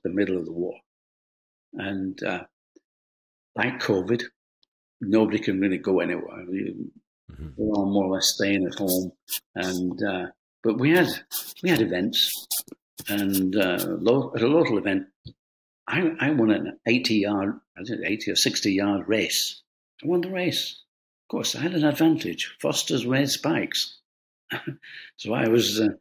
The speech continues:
Speaker 1: I had spikes on, quite an advantage to the rest of the kids that were, I was running against. <laughs>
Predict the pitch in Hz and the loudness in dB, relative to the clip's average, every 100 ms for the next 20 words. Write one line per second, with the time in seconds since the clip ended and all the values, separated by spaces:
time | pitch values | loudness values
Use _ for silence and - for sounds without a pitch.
0 | - - - 104 120 131 - 131 156 104 | -16 -20 -6 0 2 4 2 2 2 2
1 | - 101 98 101 - - _ - 165 143 | 2 2 2 0 -4 -14 _ 0 2 4
2 | 117 110 143 127 120 104 113 101 120 131 | 4 6 4 6 4 4 2 4 4 2
3 | - 117 104 - 135 110 - - 104 117 | 2 2 2 2 2 2 2 2 2 2
4 | - 117 113 156 117 110 87 85 - _ | 4 6 6 6 6 4 4 -2 -6 _
5 | - - _ _ _ _ - - - - | -20 -20 _ _ _ _ -4 -4 -4 -8
6 | - | -12